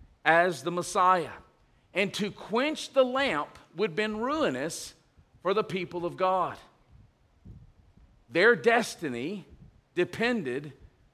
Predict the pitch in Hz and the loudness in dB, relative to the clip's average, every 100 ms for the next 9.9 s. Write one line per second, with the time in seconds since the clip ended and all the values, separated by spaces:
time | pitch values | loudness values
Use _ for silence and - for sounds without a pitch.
0 | _ 165 180 190 190 175 135 139 147 196 | _ 0 2 2 0 -6 -8 -6 0 0
1 | 208 - 131 113 104 - - - - - | 0 -4 -6 -6 -12 -18 -20 -20 -20 -20
2 | - - 151 127 160 156 - 180 160 135 | -16 -2 0 2 0 0 2 4 4 0
3 | - - _ _ _ _ _ _ _ 110 | -10 -16 _ _ _ _ _ _ _ -6
4 | 147 190 190 202 175 180 202 185 - 190 | 0 0 0 -2 0 0 0 -2 -2 -2
5 | 170 123 - - _ _ _ 135 160 165 | -2 -8 -14 -20 _ _ _ 0 0 0
6 | 170 208 - 175 165 156 185 254 202 190 | 2 2 2 -2 -2 -2 -2 0 2 4
7 | 160 139 139 175 151 - 170 202 143 135 | 2 -2 -2 0 0 -4 -6 -6 -6 -2
8 | 160 175 226 165 180 151 - - - - | 2 4 2 0 -6 -8 -14 -18 -12 -6
9 | 294 240 - 165 127 135 160 151 | 0 0 2 2 4 4 2 -2